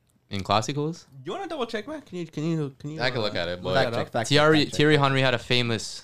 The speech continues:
Speaker 1: famous quote. He said, "All European clubs feel, all European clubs fear Real Madrid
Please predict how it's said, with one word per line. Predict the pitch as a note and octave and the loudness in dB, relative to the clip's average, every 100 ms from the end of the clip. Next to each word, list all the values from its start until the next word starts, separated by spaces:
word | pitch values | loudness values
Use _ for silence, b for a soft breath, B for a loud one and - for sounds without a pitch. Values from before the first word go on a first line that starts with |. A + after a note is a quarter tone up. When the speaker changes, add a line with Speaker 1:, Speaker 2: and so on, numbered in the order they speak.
| - | -8
Speaker 1:
famous | A#2 G#2+ B2 | -6 -6 -4
quote. | A2 F#2 - - | -4 -4 -6 -14
He | F2+ | -4
said, | A#2 G#2 G2 _ _ _ - | 0 0 0 _ _ _ 2
"All | A2 B2+ | 4 4
European | A2 A2+ A2 G#2+ G#2+ G#2+ | 2 0 0 -2 -2 -4
clubs | - G2 A2 - - | -2 -2 -2 -6 -16
feel, | - G2 F#2+ - - _ _ _ _ _ _ _ _ _ | -6 -2 -2 -4 -18 _ _ _ _ _ _ _ _ _
all | G2+ | -10
European | A2 A2+ A2 A2 | -8 -8 -6 -8
clubs | G#2+ A2 - | -4 -6 -6
fear | - A2 B2+ - | -4 -2 -2 -6
Real | F#2+ G2 F#2 | -8 -6 -6
Madrid | F2+ F#2+ A#2 | -8 -8 -8